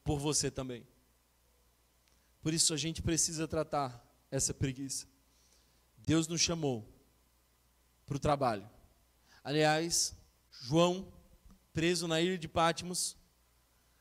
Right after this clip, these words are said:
falando sobre o céu, diz que nós o serviremos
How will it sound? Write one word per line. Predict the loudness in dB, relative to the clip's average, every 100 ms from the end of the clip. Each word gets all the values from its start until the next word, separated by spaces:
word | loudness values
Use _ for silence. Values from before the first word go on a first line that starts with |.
| _ _ _ _
falando | 2 4 4 2
sobre | 0 0 0
o |
céu, | 0 2 2 0
diz | -2 -2 2 2 0 -4 _ _ _ _ _ _ _ _ _
que | -8
nós | -2 4 4 6 4 2
o | -2 2
serviremos | 4 4 2 2 2 2 0 -2 -4